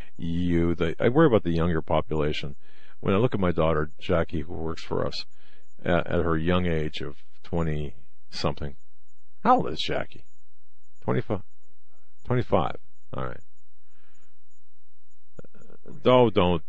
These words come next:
don't tell me that. That's a sad thing. That's right. Twenty-six this month. Um, no, don't, don't, no, don't say that to me. Don't, don't,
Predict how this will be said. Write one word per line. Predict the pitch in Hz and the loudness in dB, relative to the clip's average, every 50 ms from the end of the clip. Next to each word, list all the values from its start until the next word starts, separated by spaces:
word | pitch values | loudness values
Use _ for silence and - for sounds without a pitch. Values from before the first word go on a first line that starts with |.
| - - | -2 0
don't | 87 80 78 76 - | 2 2 2 2 0
tell | - 78 71 | 0 0 0
me | 73 73 | 2 2
that. | 73 73 76 | 0 0 0
That's | 78 76 - - - - | 0 -2 -2 -2 -2 -2
a | - | 0
sad | - - 76 76 76 73 - - | 2 2 2 4 2 2 0 0
thing. | - 78 73 69 - 69 - - - - - - - - - - - - - | 0 0 0 -2 -2 -2 -4 -4 -4 -4 -2 -2 -2 -2 -2 -4 -4 -4 -2
That's | - - 90 82 76 - | -2 0 0 0 2 2
right. | - 71 65 - | 2 2 2 0
Twenty-six | - - 95 92 - - 90 82 - | 0 0 0 0 0 0 -2 -2 -2
this | - - 73 - | -2 -2 -2 -2
month. | 64 62 64 64 - - - - - - - - - - - - - | -2 -2 -2 -2 -2 -2 -4 -4 -4 -4 -2 -2 -2 -2 -2 -2 0
Um, | 78 80 80 76 73 - - - - - - - - - - - - | 2 4 4 2 2 0 -2 -2 -2 -2 -2 -2 -2 -2 -2 -2 -2
no, | - 90 90 82 82 | 2 2 4 4 4
don't, | 82 92 87 85 - | 4 4 2 2 2
don't, | - - - - | 2 2 2 2
no, | - - 123 | 2 2 2
don't | 104 - 90 76 69 - | 2 2 2 2 2 0
say | - - 65 53 53 | -2 -2 -2 -2 0
that | 55 60 60 - | 0 -2 -2 -2
to | - | -2
me. | 55 60 65 67 - - - | -2 -2 -2 -2 -2 -2 0
Don't, | - 80 62 50 - - - | 0 0 0 0 -2 -2 -2
don't, | - - - - | 0 0 0 0